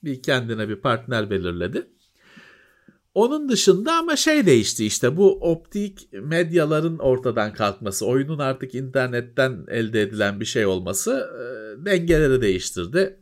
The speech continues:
Artık kimsenin dükkanını falan basmıyorlar. Hala şey var tabii, git bugün Yazıcıoğlu'nda adam "P S üçe oyun atılır" bilmem ne diye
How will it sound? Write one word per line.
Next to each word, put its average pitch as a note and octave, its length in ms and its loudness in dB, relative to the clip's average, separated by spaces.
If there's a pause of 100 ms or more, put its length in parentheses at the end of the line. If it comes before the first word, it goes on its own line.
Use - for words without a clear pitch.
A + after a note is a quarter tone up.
(160)
Artık C3+ 400 -4
kimsenin A#2 580 -6
dükkanını G#2 460 -6
falan A#2+ 380 -4 (140)
basmıyorlar. G#2+ 720 -2 (1080)
Hala C3 400 4
şey F#3 260 6
var E3 200 4
tabii, G#2 220 2
git C3+ 240 -8
bugün A#2+ 240 -4
Yazıcıoğlu'nda A#2 720 0
adam A2+ 380 0
"P A#2 240 2
S A2 120 -8
üçe A#2 160 0
oyun A2+ 240 2
atılır" G#2+ 460 -2
bilmem A2 400 -4
ne G2+ 160 -2
diye A#2+ 180 0